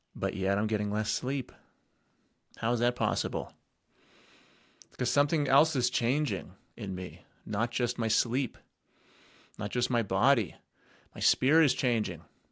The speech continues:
Through that, through this process, my discipline has changed. My emotional control has changed.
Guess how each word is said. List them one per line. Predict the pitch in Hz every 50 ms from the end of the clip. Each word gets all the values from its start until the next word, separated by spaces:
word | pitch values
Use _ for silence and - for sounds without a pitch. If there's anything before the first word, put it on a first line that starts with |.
| _ _ _ _ _ _
Through | - - - 127 127 135 127
that, | 127 127 123 127 131 - - _ _ - - - - - - _ _
through | - 127 123 120
this | 131 123
process, | - - 127 113 117 127 123 - 131 120 -
my | 131 120
discipline | 110 101 123 123 - 127 - 127 120 113
has | 107 101 -
changed. | - - 107 101 98 92 82 - -
My | 107 104 107
emotional | 107 101 104 107 113 123 120 - - 127 120 117
control | - - 123 107 - - 127 127 135 143 151 139
has | 123 113 107 -
changed. | - - 117 113 104 101 95 90 - - - -